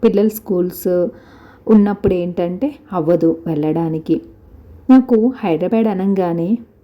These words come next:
first of all ఫ్రెండ్స్ని కలవాలి,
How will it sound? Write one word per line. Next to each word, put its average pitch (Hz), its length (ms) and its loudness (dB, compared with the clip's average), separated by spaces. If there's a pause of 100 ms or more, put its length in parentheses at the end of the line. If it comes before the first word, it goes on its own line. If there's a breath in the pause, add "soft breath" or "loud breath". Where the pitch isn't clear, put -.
(260)
first 226 360 2
of 254 60 4 (100)
all 208 140 4 (380)
ఫ్రెండ్స్ని 170 440 -4
కలవాలి, 160 580 0